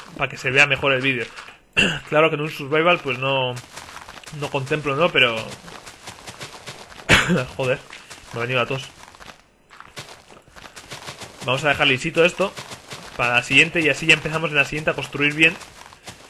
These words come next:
Bueno, lo del caballo ya tenemos listo. Perfecto. A ver. Creo que no falta mucho ya para alisar. Aquí falta un cachito.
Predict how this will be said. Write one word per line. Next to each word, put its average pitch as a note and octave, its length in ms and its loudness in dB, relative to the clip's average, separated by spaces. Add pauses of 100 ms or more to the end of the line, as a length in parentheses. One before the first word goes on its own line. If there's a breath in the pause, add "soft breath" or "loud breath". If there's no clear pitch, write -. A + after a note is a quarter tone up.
(340)
Bueno, D3+ 220 4
lo B2+ 40 10
del C3 100 6
caballo D#3 280 4
ya F#3 100 4
tenemos D3+ 220 -2
listo. A3 480 0 (200)
Perfecto. F3 520 -4 (1000)
A C3+ 100 -2
ver. B2 180 -2 (4000)
Creo F3 180 0
que E3 80 4
no D#3 80 -2
falta C#3 280 2
mucho C#3+ 260 -2
ya C3+ 140 4
para C3+ 140 2
alisar. B2+ 420 -6 (280)
Aquí D#3 240 -10
falta D#3+ 320 -6
un D3 80 -10
cachito. F3 640 -8